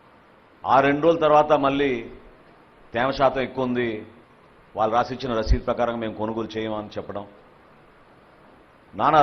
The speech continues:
రకాలుగా వాళ్ళని ఇబ్బంది పెట్టి, చివరికి వాళ్ళ చేతుల దగ్గర నుంచే డబ్బులు తీసేసుకుని రైతుల దగ్గర, అప్పుడు వాళ్ళు కంప్యూటర్లో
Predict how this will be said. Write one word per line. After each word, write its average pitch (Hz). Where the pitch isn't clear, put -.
రకాలుగా 175
వాళ్ళని 160
ఇబ్బంది 151
పెట్టి, 143
చివరికి 139
వాళ్ళ 127
చేతుల 160
దగ్గర 160
నుంచే 151
డబ్బులు 131
తీసేసుకుని 120
రైతుల 104
దగ్గర, 87
అప్పుడు 156
వాళ్ళు 113
కంప్యూటర్లో 127